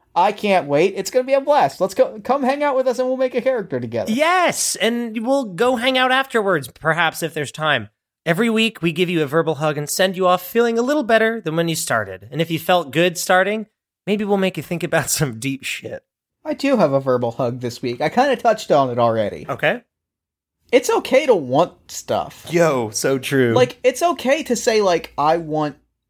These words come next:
Speaker 1: this to be successful," or,
Speaker 2: Mm.
Speaker 1: like, "I want this to be, I want people to listen to this."
Speaker 2: Yes.
Speaker 1: Or, like, "I want to make a thing that people will pay money for."
Speaker 2: Mm-hmm.
Speaker 1: Or, "I want to make a thing that, I want to make money doing this."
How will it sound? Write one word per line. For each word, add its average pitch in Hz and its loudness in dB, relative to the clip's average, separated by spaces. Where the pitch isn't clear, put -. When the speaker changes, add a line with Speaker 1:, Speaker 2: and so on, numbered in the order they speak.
Speaker 1:
this 139 0
to 151 0
be 131 0
successful," - -4
or, 160 -2
Speaker 2:
Mm. 165 2
Speaker 1:
like, 170 2
"I 180 2
want 220 -2
this 214 0
to 214 -2
be, 175 -6
I 180 2
want 208 -2
people 202 -4
to 190 -4
listen 147 -4
to 117 -2
this." 127 -6
Speaker 2:
Yes. 131 -2
Speaker 1:
Or, 214 2
like, 202 0
"I 180 2
want 202 -2
to 208 -4
make 185 -4
a 185 0
thing 175 0
that - 0
people 170 -2
will 156 2
pay 151 -2
money 123 -6
for." - -16
Speaker 2:
Mm-hmm. 113 -2
Speaker 1:
Or, 180 4
"I 175 6
want 185 -2
to 202 -4
make 175 -2
a 165 0
thing 156 -2
that, 139 0
I 165 6
want 180 2
to 196 -2
make 160 -2
money 147 2
doing 123 0
this." - -12